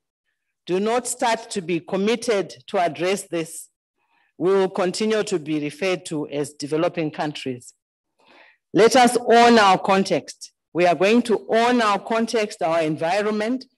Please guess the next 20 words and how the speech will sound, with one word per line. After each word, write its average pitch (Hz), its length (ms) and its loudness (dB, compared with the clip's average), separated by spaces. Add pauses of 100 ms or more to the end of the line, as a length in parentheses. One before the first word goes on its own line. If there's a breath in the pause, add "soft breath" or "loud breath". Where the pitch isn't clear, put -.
(580)
and 214 240 -4
respond 262 560 -2
to 220 80 -2
the 165 140 -2
challenges 165 720 -6 (320)
and 170 180 -6
the 160 80 0
opportunities 160 720 -6
together. 143 560 -2 (1040 soft breath)
We 185 120 4
have 190 140 2
learned 254 260 2
that 196 240 0
the 185 100 4
opportunities 196 760 -4
in 156 240 -6
Africa 175 720 -6
are 156 140 -2
in 160 200 -2
abundance. 135 720 -6